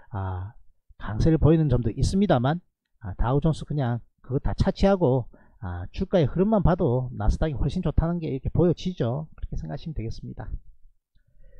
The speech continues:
자, 주말에, 아, 바람도 쐴 겸 나갔는데요.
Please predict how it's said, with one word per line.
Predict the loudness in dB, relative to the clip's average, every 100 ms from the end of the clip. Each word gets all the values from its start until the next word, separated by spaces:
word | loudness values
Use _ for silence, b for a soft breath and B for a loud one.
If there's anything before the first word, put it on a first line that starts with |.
| -20 -20 _ -20 _
자, | -10
주말에, | -6 -2 0 2 2 0 -2 -4
아, | -6 -8 -6 -6 -8 -10 -16 _ _ _ _
바람도 | 0 0 -2
쐴 | 0 -2
겸 | -2 -4
나갔는데요. | -4 -4 -2 0 0 -2